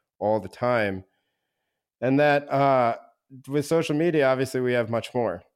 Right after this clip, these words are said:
right? And that people, what they generally do now is that they take whatever sort of compendium of video that they intake, they classify it in their brains, and then they,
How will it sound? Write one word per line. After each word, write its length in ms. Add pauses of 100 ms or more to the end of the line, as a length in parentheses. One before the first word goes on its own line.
right? 300 (220)
And 140
that 200
people, 280
what 160
they 140
generally 400
do 180
now 380
is 260
that 180
they 200
take 440
whatever 540
sort 260
of 180 (540)
compendium 600
of 240
video 400
that 160
they 360
intake, 600 (180)
they 280 (800)
classify 440
it 60
in 100
their 140
brains, 500 (760)
and 140
then 120
they, 280